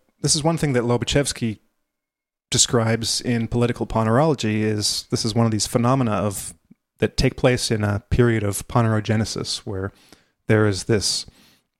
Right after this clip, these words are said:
social contagion and process brewing in the, in the, in the world, in a society, that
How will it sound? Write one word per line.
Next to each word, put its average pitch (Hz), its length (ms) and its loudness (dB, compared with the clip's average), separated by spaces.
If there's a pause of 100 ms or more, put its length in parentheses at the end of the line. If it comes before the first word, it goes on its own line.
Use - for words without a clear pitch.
(680)
social 131 560 2 (1040)
contagion 131 540 4
and 98 200 -4
process 113 580 0
brewing 120 800 2
in 107 300 0
the, 98 340 0 (840)
in 123 160 4
the, 104 460 0
in 135 100 4
the 117 80 6
world, 110 480 2
in 113 140 0
a 104 40 0
society, 117 640 0 (1200)
that 131 340 2